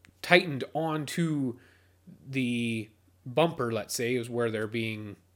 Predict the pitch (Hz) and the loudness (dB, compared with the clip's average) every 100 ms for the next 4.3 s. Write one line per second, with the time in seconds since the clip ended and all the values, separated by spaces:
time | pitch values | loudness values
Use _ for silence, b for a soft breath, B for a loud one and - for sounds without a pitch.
0 | _ _ _ - - 196 131 - - - | _ _ _ -18 6 8 8 0 -12 -16
1 | - - 143 123 107 147 151 - - 117 | -6 0 2 0 2 4 4 2 -6 -6
2 | 107 107 104 117 147 135 - 110 110 131 | -6 -4 -6 -4 -2 -2 -2 -2 2 2
3 | 120 107 b b b b - 196 190 180 | 0 -4 b b b b 0 2 4 0
4 | 110 110 - | -2 -4 -6